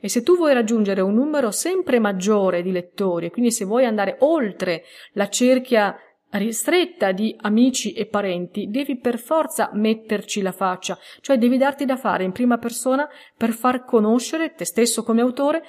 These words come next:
e poi il tuo libro. E questo vale a prescindere dalla strada che tu scegli per pubblicare, quindi sia che tu decida di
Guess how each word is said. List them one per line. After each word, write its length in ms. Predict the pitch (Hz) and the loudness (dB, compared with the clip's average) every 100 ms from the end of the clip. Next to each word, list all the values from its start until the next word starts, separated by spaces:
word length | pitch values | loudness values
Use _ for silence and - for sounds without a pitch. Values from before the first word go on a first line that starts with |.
| - | -16
e 100 | - | -12
poi 340 | - 208 208 208 | 0 4 4 0
il 100 | 190 | -4
tuo 120 | 196 | -4
libro. 340 | 170 175 165 - - | -4 -6 -10 -12 -8
E 100 | 226 | -2
questo 340 | 330 330 240 | 0 0 0
vale 340 | 240 220 185 - | 2 2 2 -2
a 120 | 214 | -4
prescindere 720 | 240 247 - 269 277 285 294 | -2 -2 0 -2 0 -2 -2
dalla 220 | 214 202 | -2 -4
strada 560 | 202 - 220 233 247 254 - - | -6 -4 0 2 0 -2 -10 -12
che 140 | - 220 | -8 0
tu 140 | 240 | 0
scegli 640 | 240 214 196 202 220 - - | 0 0 0 0 -2 -2 -2
per 200 | 208 196 | -2 0
pubblicare, 580 | 208 185 185 156 151 165 | -4 -4 -4 -4 -6 -8
quindi 240 | 190 180 | -8 -6
sia 260 | - 247 247 | -4 -2 -2
che 160 | 226 | -4
tu 400 | - 220 - - - | 0 0 0 -6 -8
decida 420 | 196 190 247 202 | -8 -2 0 0
di 200 | 170 170 | 0 -6